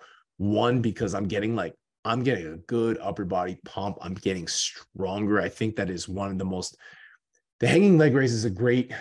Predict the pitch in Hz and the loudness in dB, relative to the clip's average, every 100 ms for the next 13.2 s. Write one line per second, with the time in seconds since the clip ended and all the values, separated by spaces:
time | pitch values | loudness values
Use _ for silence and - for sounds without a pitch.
0 | - - 110 98 120 131 113 98 - 127 | -12 -6 -4 -2 0 2 4 2 2 0
1 | 117 95 98 92 - _ _ - 123 - | 0 0 -2 -2 -6 _ _ -4 -4 -4
2 | - - 98 - - - 98 - 110 156 | -6 -2 -2 -4 -10 -6 -4 0 0 0
3 | - - - - _ _ - 101 92 - | -4 -16 -18 -20 _ _ -6 -4 -4 -8
4 | _ _ 117 107 - 120 123 120 123 104 | _ _ -8 -6 0 2 4 6 4 4
5 | 98 - 117 120 107 - 107 101 101 107 | 0 -2 2 2 0 -6 -4 -4 -4 -4
6 | 95 85 80 _ - 113 110 - 101 - | -4 -8 -10 _ -8 -4 -4 -4 -8 -2
7 | 123 120 120 107 - - 101 92 95 - | 2 4 2 -4 -6 -10 -8 -6 -8 -12
8 | - - - _ _ - 85 - 117 - | -20 -20 -20 _ _ -6 -4 -2 -2 2
9 | 117 110 117 110 - 95 95 87 76 73 | 0 2 0 -2 -6 -8 -8 -10 -14 -12
10 | - 110 143 147 - 143 131 131 131 123 | -2 0 2 2 2 -2 0 0 2 2
11 | 127 123 127 123 123 117 - 113 104 92 | 0 0 -4 -2 -4 -4 -4 -4 -4 -8
12 | - 113 107 110 139 151 139 - 120 113 | -10 -4 -2 2 2 0 -4 -4 -6 -6
13 | 90 | -8